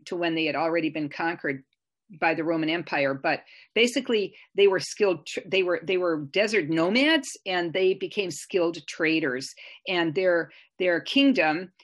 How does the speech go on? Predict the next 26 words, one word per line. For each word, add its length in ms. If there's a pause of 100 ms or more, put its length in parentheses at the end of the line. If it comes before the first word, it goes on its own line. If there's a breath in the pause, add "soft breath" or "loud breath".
(120 soft breath)
and 160
I 120
just 340
took 180
this 200
picture 360
of 120
the 80
Roman 300
Empire 560
because 380
it's 240
always 480 (260)
fascinating 720
to 80
marvel 540
over 280
and 120
over 300
again 380
how 280
large 460
the 80
Roman 280
Empire 460
was. 500